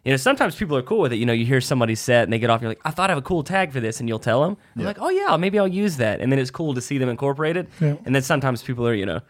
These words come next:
Speaker 1: like, "Yeah, I'll do my own thing. Fuck off, loser."
Speaker 2: <laughs>
Speaker 3: Yeah.
Speaker 2: I'm not funny enough to do my own thing, so.
Speaker 3: But I was impressed because we did, like, an exercise.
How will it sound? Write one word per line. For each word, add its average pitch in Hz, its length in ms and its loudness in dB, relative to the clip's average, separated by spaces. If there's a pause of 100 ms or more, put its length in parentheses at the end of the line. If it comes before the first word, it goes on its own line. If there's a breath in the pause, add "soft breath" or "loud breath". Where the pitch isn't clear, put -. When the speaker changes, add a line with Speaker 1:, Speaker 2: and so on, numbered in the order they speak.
(180 soft breath)
Speaker 1:
like, 90 140 -8
"Yeah, 113 240 0
I'll 123 60 2
do 139 120 2
my 123 100 2
own 101 120 0
thing. 107 160 -6
Fuck - 220 -2
off, 101 180 -2
loser." 113 380 2
Speaker 2:
<laughs> - 520 -4
Speaker 3:
Yeah. 143 220 0 (300 loud breath)
Speaker 2:
I'm 139 120 2
not 143 160 0
funny 123 200 0
enough 101 180 -2
to 98 80 -8
do 101 140 -2
my 90 100 -2
own 85 220 -4
thing, 76 340 -14
so. - 240 -14 (380)
Speaker 3:
But 156 100 4
I 180 80 6
was 190 140 4
impressed 156 360 2
because 143 300 0
we 143 100 0
did, 135 160 0
like, 131 180 0
an 127 80 2
exercise. 123 760 -2